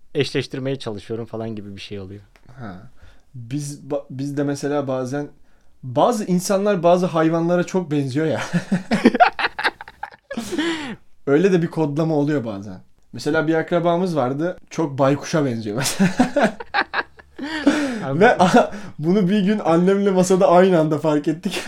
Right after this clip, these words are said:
Speaker 2: <laughs> Çok komik bir şey oldu yani. O da bu
Speaker 1: Birden böyle
Speaker 2: çıkarım
Speaker 1: gu-
Speaker 2: sana varmış.
Speaker 1: <laughs> Baykuş ses çıkarmaya mı başladınız ikiniz de
Speaker 2: Ya,
Speaker 1: aynı anda?
Speaker 2: mesela bir hocam vardı benim lisede, edebiyat öğretmenim.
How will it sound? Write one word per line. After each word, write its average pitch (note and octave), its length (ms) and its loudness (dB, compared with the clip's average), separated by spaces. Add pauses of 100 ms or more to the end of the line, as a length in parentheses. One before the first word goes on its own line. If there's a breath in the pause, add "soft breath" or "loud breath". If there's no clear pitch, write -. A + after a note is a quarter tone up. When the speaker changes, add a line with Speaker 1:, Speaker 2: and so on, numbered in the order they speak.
Speaker 2:
<laughs> F#3 160 0
Çok F3+ 240 0
komik D#3+ 300 -2
bir - 60 -12
şey E3 140 0
oldu C3 240 -2
yani. B2+ 200 -6 (1400 loud breath)
O E3+ 140 4
da E3+ 80 6
bu D3 40 6
Speaker 1:
Birden D3+ 240 4
böyle D#3 100 2
Speaker 2:
çıkarım D3 140 0
Speaker 1:
gu- - 20 -8
Speaker 2:
sana G#2+ 460 -8
varmış. G#2 160 -14 (120)
Speaker 1:
<laughs> - 120 -8
Baykuş C3+ 480 0
ses D#3 180 -4
çıkarmaya D3 320 -2
mı D3+ 80 -8
başladınız A2+ 400 -6
ikiniz A#2 220 -10
de A2+ 40 -4
Speaker 2:
Ya, A2 60 -4
Speaker 1:
aynı A2+ 140 -8
anda? C3 80 -6
Speaker 2:
mesela F#3 380 4
bir G#3 60 4
hocam G3 440 4
vardı C#3+ 380 0
benim C3+ 220 -2
lisede, C3 460 -6
edebiyat B2+ 460 -4
öğretmenim. G#2+ 440 -8